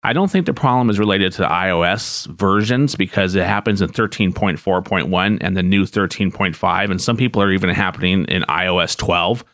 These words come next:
So I think it's something on Apple's end, maybe something on their servers where it authenticates the app as the app loads or something along those lines.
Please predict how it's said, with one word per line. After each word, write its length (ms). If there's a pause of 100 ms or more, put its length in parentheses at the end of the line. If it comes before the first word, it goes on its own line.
(400)
So 120
I 100
think 200
it's 140
something 300
on 180
Apple's 400
end, 400 (460)
maybe 240
something 320
on 140
their 120
servers 540
where 140
it 60
authenticates 680
the 140
app 260
as 160
the 180
app 220
loads 360
or 140
something 420
along 300
those 220
lines. 420